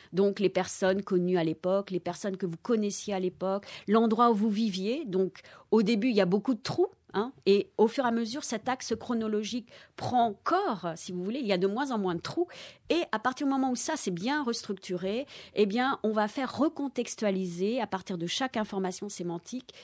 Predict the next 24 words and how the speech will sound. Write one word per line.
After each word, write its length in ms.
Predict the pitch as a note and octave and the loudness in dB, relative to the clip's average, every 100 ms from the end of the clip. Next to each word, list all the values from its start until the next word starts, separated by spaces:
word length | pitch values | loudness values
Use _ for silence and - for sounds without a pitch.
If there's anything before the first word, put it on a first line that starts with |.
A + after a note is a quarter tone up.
| - | -2
eh 100 | A3+ | 0
bien, 460 | F#3+ G3 G#3 B3 C#4+ - _ _ | 0 0 0 0 -4 -14 _ _
un 100 | C4 | 2
souvenir 800 | C4+ - A#3+ G3 G3 G3 G3+ B3 | 2 2 2 2 2 2 0 4
le 140 | G#3 A3 | 4 4
plus 420 | - F#4 G4 F4+ | -2 2 2 2
épisodique 640 | A#3+ - A#3 A#3 A3+ G#3+ | -2 -4 0 0 0 -4
possible, 540 | - F#3+ - A3 G#3+ A3 | -6 -6 -4 -4 0 -2
le 80 | |
plus 420 | A#3 _ F4 F4 - | -2 _ -2 -2 -2
perceptivo-sensoriel, 1300 | B3+ - G#3+ - A3 G#3+ G#3+ F3+ - E3+ F3 F#3 A#3 - - - | -8 -6 -8 -8 -6 -6 -6 -8 -10 -8 -6 -6 -6 -10 -18 0
et 100 | A#3+ | 2
redonner 500 | A3+ E4+ C#4 D4+ D#4 | 4 2 2 2 2
un 120 | D#4 | 0
peu 180 | B3 B3+ | 0 -2
goût 380 | G3+ F3+ C4+ F#4 - _ _ _ | -2 0 0 0 -6 _ _ _
à 120 | A#3 | -2
l'épisodicité 1120 | A#3+ A3 A3+ A3+ G3 G3+ - F#3 - G3 B3+ C4+ | 0 -4 -4 -4 -4 -6 -8 -8 0 0 0 -2
que 180 | G3+ | -4
souvent 540 | G3+ - G#3 G#3 B3+ A3+ | -4 -6 -4 -2 -4 -2
ont 80 | F#3+ | -2
perdu 420 | G3 G3 F#3 A3+ | -2 -4 -4 -6
les 100 | G#3+ | -6
patients 540 | F#3+ F3 - F#3+ G#3 | -6 -8 -4 -2 -2